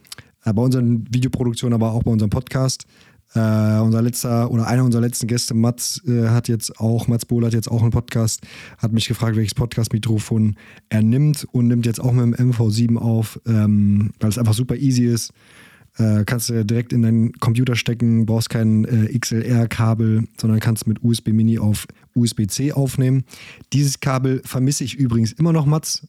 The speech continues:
äh, nach der Aufnahme leider nicht zurückgegeben. Seit anderthalb Monaten, äh, vermisst dieses Kabel.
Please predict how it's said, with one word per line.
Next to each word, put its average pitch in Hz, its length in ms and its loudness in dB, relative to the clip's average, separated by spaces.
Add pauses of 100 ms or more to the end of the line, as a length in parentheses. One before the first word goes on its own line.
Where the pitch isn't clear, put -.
(100)
äh, 117 160 2
nach 117 240 2
der 127 140 -4
Aufnahme 123 380 0
leider 123 280 2
nicht 131 220 0
zurückgegeben. 120 580 0 (480)
Seit 110 440 -4
anderthalb 123 360 -2
Monaten, 117 720 0 (560)
äh, 104 160 0
vermisst 127 480 -2
dieses 107 240 0
Kabel. 117 340 0